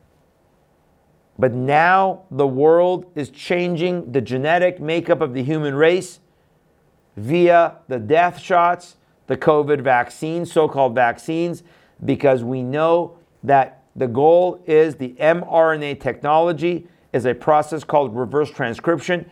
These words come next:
which changes your D N A at the cell level. Your God-designed immune system, your God-designed D N A is being changed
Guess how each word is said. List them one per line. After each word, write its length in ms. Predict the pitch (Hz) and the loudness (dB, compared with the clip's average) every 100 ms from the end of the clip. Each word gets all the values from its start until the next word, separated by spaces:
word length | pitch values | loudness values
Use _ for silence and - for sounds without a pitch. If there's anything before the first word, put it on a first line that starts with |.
| _ - | _ -6
which 240 | 127 - | -6 -6
changes 580 | - 165 170 165 180 - _ _ | -8 -4 -2 -2 -4 -6 _ _
your 480 | 123 143 139 127 - _ _ - | -2 2 2 0 -6 _ _ -10
D 220 | 120 165 | -4 0
N 160 | 175 165 | 0 0
A 320 | 151 151 143 - | 0 -2 -4 -6
at 200 | 135 139 | -2 -2
the 80 | 151 | -4
cell 300 | 143 147 131 | -6 -4 -2
level. 400 | 131 131 107 - _ _ - | 0 0 -2 -10 _ _ -4
Your 160 | 117 | -2
God-designed 1120 | 101 131 139 151 175 143 165 139 143 139 139 139 | 2 2 4 4 0 -4 -6 -4 -2 -2 -6 -8
immune 420 | 120 120 147 160 | -8 -4 -4 -4
system, 460 | 160 170 165 165 151 | -4 -6 -4 -6 -4
your 140 | 117 | -4
God-designed 800 | 98 135 143 131 131 123 120 113 | 0 2 2 -2 -6 -4 -4 -4
D 140 | 107 131 | -4 -4
N 120 | 123 | -2
A 300 | 135 160 - _ _ _ | 0 0 -2 _ _ _
is 200 | 131 139 | -6 -6
being 360 | 113 135 113 107 | -6 -10 -10 -14
changed 580 | - 160 160 165 165 | -12 -6 -6 -6 -10